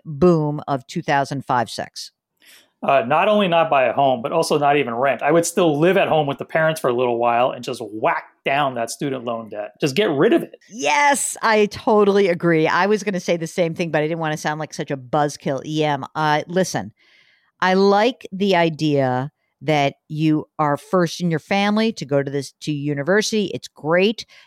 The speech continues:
Speaker 1: You have an income. I think that what is imperative is that you look at the money you have and you kill it on paying down that student loan debt. Okay. So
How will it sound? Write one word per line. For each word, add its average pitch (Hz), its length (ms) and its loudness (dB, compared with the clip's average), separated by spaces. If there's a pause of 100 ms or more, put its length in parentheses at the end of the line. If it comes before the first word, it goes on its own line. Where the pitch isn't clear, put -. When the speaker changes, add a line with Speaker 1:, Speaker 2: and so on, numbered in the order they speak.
Speaker 1:
You 139 200 0
have 131 180 -2
an 135 120 -2 (100)
income. 208 640 0 (340)
I 165 180 0
think 190 560 -6 (200)
that 160 160 0
what 156 180 2
is 143 260 -2
imperative 151 1080 0 (260)
is 165 180 -4
that 147 240 2 (180)
you 202 540 0 (100)
look 180 420 0 (120)
at 180 160 -2
the 165 80 0
money 170 320 0
you 214 180 0
have 151 520 -2 (280)
and 143 260 -2
you 190 380 0 (240)
kill 262 380 0
it - 240 -4 (200)
on 170 160 -2
paying 175 460 -2
down 139 500 -2
that 127 240 -4
student 131 380 -8
loan 123 240 -4
debt. - 360 -8 (380)
Okay. 175 420 0 (180)
So - 160 0